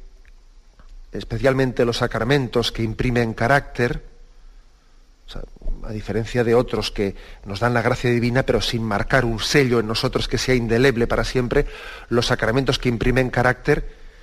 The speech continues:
son tres: el bautismo, la confirmación y el orden sacerdotal. Por eso son los tres sacramentos que no se pueden repetir.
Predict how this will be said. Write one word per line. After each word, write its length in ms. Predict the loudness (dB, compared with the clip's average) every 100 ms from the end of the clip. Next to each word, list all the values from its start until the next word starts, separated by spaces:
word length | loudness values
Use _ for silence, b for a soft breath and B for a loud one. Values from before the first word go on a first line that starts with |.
| b b
son 240 | -8 -8 -2
tres: 400 | 0 0 -2 -14 -18 -20 -20 -20 -20 -20 -20 -20 -20 -20 -20 -16 -4
el 140 | -2 0
bautismo, 720 | -2 0 0 2 -2 -2 -20 -20 -20 -20 -20 -20 -6
la 220 | 0 0 2
confirmación 800 | -2 -2 0 -2 2 2 2 -6 b b b -16 -2
y 140 | 2
el 80 | 4
orden 320 | 4 2 0
sacerdotal. 840 | -2 -4 -4 -4 -2 2 2 0 -10 -16 -16 -18 -20 -20 _ _ -20 -20 -20 -20 -20 -16 -16 -14 -16 -16 -20 -18 -18 -18 -18 b b b b b b b b b -16 -10
Por 140 | -2 0
eso 220 | 0 -2
son 180 | 0 2
los 160 | 2
tres 180 | 0 0
sacramentos 600 | 2 2 2 0 0 -4
que 160 | -2 -2
no 100 | 0
se 140 | -2
pueden 260 | 0 0 0
repetir. 560 | -2 -2 0 0 0